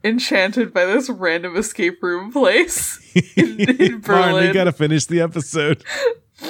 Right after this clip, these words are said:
Speaker 1: Okay, you're right. So, uh, oh, there are actually pictures,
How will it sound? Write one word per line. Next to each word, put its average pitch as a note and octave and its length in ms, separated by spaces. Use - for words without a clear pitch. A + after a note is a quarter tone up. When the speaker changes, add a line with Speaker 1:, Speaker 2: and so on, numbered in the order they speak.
Speaker 1:
Okay, A3 240
you're F#3+ 160
right. E3 220
So, A#3 560
uh, G3+ 460
oh, B4+ 200
there B3+ 160
are C4+ 60
actually D#4+ 260
pictures, G#3+ 720